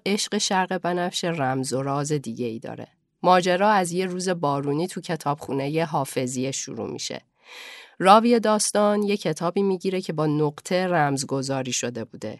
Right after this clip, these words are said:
کشف رمزش به کشف یک ماجرای عاشقانه بین بخش آقایان کتابخونه و بخش خانوم‌ها می‌رسه. برگدان کتابخونه رو گذاشته بودن اون وسط که دخترها و پسرها همدیگر رو نبینن، اما خب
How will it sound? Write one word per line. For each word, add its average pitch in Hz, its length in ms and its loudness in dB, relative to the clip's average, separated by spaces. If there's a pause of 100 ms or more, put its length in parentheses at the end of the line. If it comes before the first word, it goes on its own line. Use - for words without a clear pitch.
(200)
کشف 185 320 2
رمزش 214 640 2
به 160 100 0
کشف 175 360 -2
یک 190 360 -2
ماجرای 147 680 -2
عاشقانه 147 760 0
بین 170 340 4
بخش 160 340 0 (120)
آقایان 143 540 0
کتابخونه 208 680 0 (300)
و 160 100 2
بخش 160 280 2
خانوم‌ها 139 640 -2
می‌رسه. 120 540 -4 (640)
برگدان 165 640 6
کتابخونه 165 640 0
رو 190 100 -2
گذاشته 160 480 0
بودن 175 280 0
اون 175 140 0
وسط 165 560 0
که 165 100 -2
دخترها 147 520 -2
و 143 40 -4
پسرها 147 400 -2
همدیگر 143 440 0
رو 165 100 0
نبینن، 120 640 -2
اما 180 220 2
خب 180 260 2